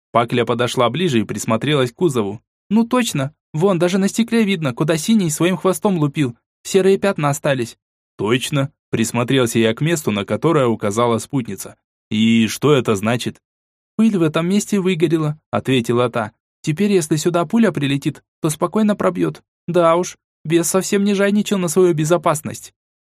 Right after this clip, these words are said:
"Ядрит", хлопнул я себя ладонью по лбу. "А ведь у меня на автомате специальные пеналы для пыли есть. Я ведь их купил, но так ни разу и не воспользовался". "Да это пустая трата ресурсов",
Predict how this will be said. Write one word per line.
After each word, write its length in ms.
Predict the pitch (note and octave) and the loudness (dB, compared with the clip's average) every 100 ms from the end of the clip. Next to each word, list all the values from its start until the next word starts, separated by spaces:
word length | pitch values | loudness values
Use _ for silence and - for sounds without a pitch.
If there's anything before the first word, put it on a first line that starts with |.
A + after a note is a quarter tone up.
| _ G2 | _ -4
"Ядрит", 600 | A2+ F#3 D3 F3+ G3+ - _ _ _ _ | 0 2 2 0 -2 -8 _ _ _ _
хлопнул 400 | A#2 C3+ B2+ A#2+ | 2 2 2 0
я 180 | A#2+ D3+ | 2 2
себя 280 | D3+ A2+ A#2+ | 2 0 2
ладонью 480 | A#2+ A2 C3+ A#2+ A#2+ | 2 0 0 0 0
по 200 | C3 G#2+ | 0 0
лбу. 240 | F#2+ G2 - _ _ _ | -2 -12 -18 _ _ _
"А 140 | G#2 | -2
ведь 200 | G2+ A2+ | 0 0
у 60 | C3 | 0
меня 320 | C#3+ D#3+ D#3 | 2 2 2
на 140 | C3 A#2+ | 2 0
автомате 480 | - C#3+ F3 D#3 | 0 0 0 0
специальные 600 | A2 A2+ A2 D3 D3 D3 | -4 -6 -2 -2 0 0
пеналы 440 | C#3+ E3 E3+ E3 D#3+ | 0 0 0 0 0
для 180 | E3 D#3+ | 0 0
пыли 260 | G#3 C3 | 0 2
есть. 400 | A2+ G2 - - _ _ - | 0 0 -6 -18 _ _ -6
Я 260 | G#2 A2+ C#3+ | 0 2 4
ведь 240 | C3 B2 | 2 2
их 140 | A#2+ | 0
купил, 440 | B2 A2+ D3 E3+ D#3 _ _ | 0 -2 0 -2 -4 _ _
но 140 | G#2+ G#2+ | -4 0
так 260 | C#3+ D#3 | 2 2
ни 100 | A#2+ | 2
разу 280 | A2 B2 B2 | 2 2 2
и 80 | B2+ | 2
не 120 | B2+ | 2
воспользовался". 840 | B2+ B2+ E3 D3+ A#2+ G#2 G2 G#2+ - _ _ _ | 0 0 -2 -2 -2 -4 -6 -12 -16 _ _ _
"Да 100 | A#3+ | -2
это 220 | C4 A#3+ | 0 0
пустая 400 | A#3 G#3+ B3 A#3 | -2 -2 0 0
трата 260 | D#3+ F#3 F#3 | 0 -2 -2
ресурсов", 580 | F3 - D#3+ - C#3 | -4 -2 -2 -2 -10